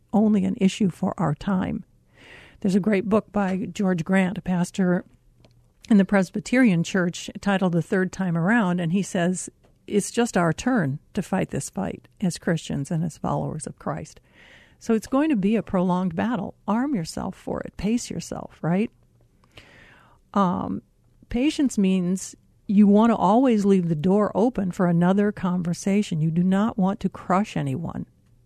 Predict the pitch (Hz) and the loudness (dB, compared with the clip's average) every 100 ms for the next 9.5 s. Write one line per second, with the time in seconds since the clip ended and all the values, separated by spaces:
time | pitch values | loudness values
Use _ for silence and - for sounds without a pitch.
0 | _ 180 190 214 190 - 196 233 247 240 | _ -2 0 0 -2 0 0 2 0 -2
1 | 208 196 220 190 175 - 180 180 175 - | 0 2 2 2 0 -4 -4 -2 -4 -4
2 | 302 226 - - - _ - - - 208 | -2 -2 -6 -12 -20 _ -20 -12 -2 2
3 | 202 269 240 247 262 190 170 156 - 180 | 4 2 2 2 2 2 2 -2 -4 -6
4 | - 165 - _ _ _ - 254 233 302 | -2 -4 -6 _ _ _ -10 0 2 2
5 | 339 285 330 330 311 302 294 180 165 - | -2 -8 -6 -4 -4 -4 -4 -6 -6 -6
6 | 165 - 196 247 254 269 233 220 196 185 | -6 -2 0 2 2 2 2 2 2 0
7 | - 226 - 175 - 139 139 - 190 185 | 0 -4 -2 -4 -2 -2 -4 -4 0 2
8 | 214 247 - _ _ _ - - - - | 2 0 -4 _ _ _ -20 -20 -20 -4
9 | 196 220 262 - 240 | 0 2 2 2 2